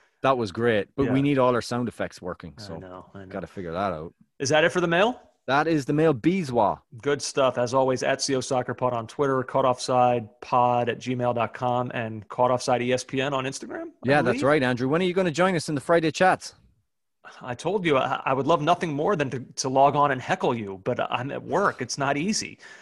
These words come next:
Speaker 2: Um, <laughs> let's see, before we get out, J J, uh, a few other stories that I wanted to mention, uh, here in M L S. Orlando City sign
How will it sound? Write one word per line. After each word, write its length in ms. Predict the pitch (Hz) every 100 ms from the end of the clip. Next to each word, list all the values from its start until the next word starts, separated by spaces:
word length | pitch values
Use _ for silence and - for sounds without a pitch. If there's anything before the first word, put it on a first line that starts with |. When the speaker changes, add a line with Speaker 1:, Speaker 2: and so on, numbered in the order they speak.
| - - -
Speaker 2:
Um, 300 | 139 135 -
<laughs> 40 |
let's 160 | 175 175
see, 80 |
before 320 | 156 151 190 202
we 80 |
get 140 | 180 170
out, 220 | 170 160
J 180 | 156 143
J, 420 | 123 131 123 120 139
uh, 300 | 123 120 123
a 60 | -
few 240 | 190 190
other 180 | 170 170
stories 380 | - 170 165 156
that 80 | 147
I 20 |
wanted 200 | 147 151
to 60 | 147
mention, 500 | 151 147 156 147 143
uh, 200 | 135 123
here 240 | 123 151 151
in 140 | 151 147
M 120 | 139
L 180 | 135 139
S. 220 | 135 -
Orlando 340 | 139 147 151
City 320 | 139 - 151
sign 840 | 139 - 151 165 185 202 208 208